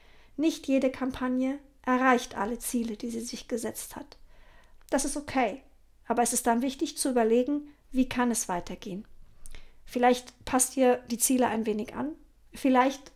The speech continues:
habt ihr eine Idee für Nachfolgerinnen, die übernehmen und weiter an dem Thema dranbleiben. Oder ihr wisst eine befreundete Initiative, die das kontinuierlich tut und wo euer Thema auch in guten Händen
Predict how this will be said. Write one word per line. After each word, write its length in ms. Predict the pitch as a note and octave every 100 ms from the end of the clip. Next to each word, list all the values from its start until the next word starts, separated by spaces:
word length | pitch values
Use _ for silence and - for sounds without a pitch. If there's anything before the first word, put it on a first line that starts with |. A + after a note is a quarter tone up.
| -
habt 260 | B3 A#3+
ihr 80 | B3
eine 140 | A#3
Idee 460 | A#3 A3+ B3 D#4 F#4 - _
für 160 | - A#3+
Nachfolgerinnen, 1000 | A3+ B3 - D4+ D4 D4 D#4+ E4 D#4+ -
die 180 | C4+ C4+
übernehmen 640 | C#4 B3 A#3 B3+ E4 G4
und 340 | C4 C#4 A#3 G#3+
weiter 420 | A3 C4+ D#4+ F4+ -
an 160 | - B3+
dem 180 | B3 B3
Thema 300 | A#3+ A3+ A3+
dranbleiben. 600 | - B3 C4 C4+ D4 D#4+ - - - - - - - -
Oder 320 | - B3+ B3+ B3
ihr 160 | A#3+
wisst 240 | A#3+ C#4+ -
eine 340 | A#3 A#3 A#3 A#3 -
befreundete 520 | - B3 A#3 B3+ B3+ C4
Initiative, 760 | A#3+ A#3+ A#3 A3+ B3 A#3+ B3 B3+ - _ - - -
die 180 | A3+ G#3+
das 300 | A3+ A3+ -
kontinuierlich 760 | - B3 A#3 A#3 A#3 A#3 -
tut 460 | - B3 B3+ C4 - - - -
und 200 | A3 G#3+
wo 80 | A3
euer 280 | G#3 A3
Thema 440 | A3 A#3 A3 A3 -
auch 240 | G#3+ - -
in 100 | G#3+
guten 300 | - A3 A#3
Händen 360 | - G3 -